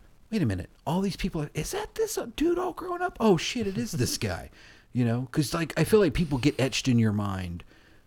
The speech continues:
Speaker 1: in a certain way, and you, you, it doesn't f-, compute with you that, like, when they, when they aren't. Like,
Speaker 2: Yes.
Speaker 1: when people say Sienna Miller, I think G I Joe. I know that's not what everybody goes to, but, like, she's always gonna be etched in my mind. That face, the red hair, all that. So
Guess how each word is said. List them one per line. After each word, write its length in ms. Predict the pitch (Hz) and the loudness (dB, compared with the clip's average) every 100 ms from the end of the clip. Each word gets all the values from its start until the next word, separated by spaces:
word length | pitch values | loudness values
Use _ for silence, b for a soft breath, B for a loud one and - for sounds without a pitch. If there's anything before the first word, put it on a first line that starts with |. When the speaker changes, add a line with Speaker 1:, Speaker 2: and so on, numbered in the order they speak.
| - | 0
Speaker 1:
in 120 | 127 | 4
a 60 | 113 | 4
certain 460 | - - 120 104 | 4 2 2 0
way, 420 | 101 95 92 92 - | -4 -4 -4 -8 -6
and 160 | 107 107 | -4 -2
you, 200 | 107 104 | -2 -4
you, 220 | 104 110 - - | -4 -4 -4 -2
it 80 | 117 | 2
doesn't 280 | 147 143 | 2 2
f-, 140 | - - _ _ - | -6 -20 _ _ 0
compute 480 | 131 - - 123 - | 0 2 2 2 2
with 220 | 110 - | -4 -2
you 120 | 101 | -6
that, 180 | 95 - | -6 -6
like, 140 | 101 - | -6 0
when 120 | 120 | 2
they, 200 | 110 104 - - | 2 0 -6 0
when 200 | 113 107 | 4 4
they 160 | 107 - | 2 -2
aren't. 440 | 107 98 - - - b b b b b b | -4 -4 -6 -8 -8 b b b b b b
Like, 260 | 113 - - | -4 -2 -6
Speaker 2:
Yes. 100 | - - | -4 2
Speaker 1:
when 120 | 139 | 4
people 220 | 185 170 | 4 2
say 140 | 156 143 | 2 2
Sienna 240 | 135 127 | 4 4
Miller, 300 | 113 104 95 - | 6 4 0 -2
I 120 | 120 131 | 2 4
think 240 | 127 101 | 4 2
G 180 | 90 98 | -2 -2
I 80 | 95 | -2
Joe. 220 | - - - - - | -6 -12 -14 -16 -2
I 100 | 117 | 4
know 180 | 123 117 | 6 6
that's 200 | 113 117 | 4 0
not 140 | 110 | 0
what 120 | 107 | 0
everybody 260 | 104 98 98 | -2 -2 -4
goes 220 | 90 - | -6 -10
to, 160 | - - - b b b b | -14 -16 -20 b b b b
but, 120 | 120 | 0
like, 260 | 117 95 - _ _ _ _ - | 0 0 -6 _ _ _ _ -4
she's 380 | - 143 127 | 0 2 4
always 240 | 135 135 - | 6 6 6
gonna 80 | 127 | 4
be 140 | 123 | 4
etched 240 | 123 - | 2 2
in 60 | 131 | 2
my 120 | 123 | 4
mind. 260 | 117 110 95 | 4 4 2
That 180 | 117 120 | -2 -2
face, 260 | - 113 - | 0 0 0
the 80 | |
red 200 | 101 113 101 | -2 -2 0
hair, 180 | 107 | 0
all 80 | 101 | 0
that. 240 | 101 104 - | -2 -4 -4
So 200 | - 107 | -2 -2